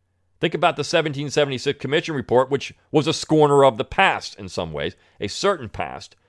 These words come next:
but not all the past, only the past they like. They can, but you're a scorner of the past and is always living in or for the future. You scorn the past.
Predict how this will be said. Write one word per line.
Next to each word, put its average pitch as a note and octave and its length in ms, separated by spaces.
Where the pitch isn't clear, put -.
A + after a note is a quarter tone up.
but F2 100
not A2 160
all E3 180
the A#2+ 80
past, C#2 380
only A#2+ 160
the A2 60
past A#2 320
they G2 120
like. A2 300
They - 140
can, - 120
but G#2+ 200
you're B2+ 200
a A2+ 40
scorner F#3+ 640
of D#3+ 300
the C3+ 80
past G#2+ 640
and G2+ 60
is F#2+ 100
always C#3+ 240
living C#3+ 300
in B2+ 200
or B2 140
for A#2 320
the G#2 80
future. - 560
You G2 60
scorn B3 460
the A#2+ 60
past. - 520